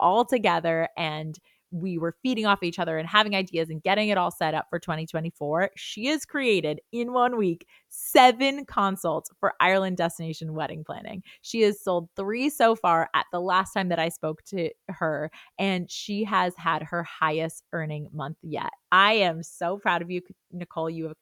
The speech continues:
clearly, in the fun and in the flow, your energy of fun is so contagious.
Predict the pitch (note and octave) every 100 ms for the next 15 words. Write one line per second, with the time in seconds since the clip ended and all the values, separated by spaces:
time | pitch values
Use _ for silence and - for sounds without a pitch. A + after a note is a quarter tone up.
0 | _ A3+ B3 C#4 C#4+ C4 A#3 - - -
1 | G#3+ A3+ B3+ C4 G3 G3+ - - F3+ F3+
2 | - E3+ - F#3 F#3+ - E3+ D#3 D#3+ -
3 | F3+ E3+ - F3 G3 F#3+ A#3 A3 F3+ -
4 | D#3+ D#3+ - F3 - D#3+ D3+ F#3 F3 C#3+
5 | D#3+ D3 D#3